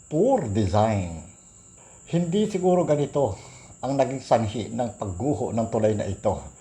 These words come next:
Dahil kung titingnan mo, yung disenyo ng pagkakagawa ng tulay na ito ay para lamang silang naglagay ng mesanin na mga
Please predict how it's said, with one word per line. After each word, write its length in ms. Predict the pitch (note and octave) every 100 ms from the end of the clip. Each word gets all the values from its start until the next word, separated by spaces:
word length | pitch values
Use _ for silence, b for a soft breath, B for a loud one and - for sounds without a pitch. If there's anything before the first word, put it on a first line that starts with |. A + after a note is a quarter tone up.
| B B B B
Dahil 240 | D#3 D3
kung 240 | D#3+ E3+ -
titingnan 640 | F#3+ F#3+ E3 E3 C#3 C3+
mo, 160 | D3 G#2 - - - B B B B B2+
yung 240 | D3 A2+
disenyo 640 | D3+ - G3 B3 G#3+ G2+ F2 B B -
ng 160 | C3
pagkakagawa 640 | C#3+ C#3 C3 C#3 A#2+ C3 C3 A#2
ng 80 |
tulay 320 | A2+ A#2+ A#2 A2+
na 80 |
ito 240 | G#2+ G#2 G#2
ay 80 | C3
para 320 | D3 D3+ D3
lamang 400 | E3 F#3+ E3 -
silang 240 | C#3 C#3
naglagay 480 | C3+ A2+ B2 A2+ B2+
ng 160 | A#2+ A2
mesanin 720 | A2 G#2+ A2 G#2 G2+ E2+ E2 B B B B
na 160 | B2
mga 400 | B2+ B2+ A#2+ A2+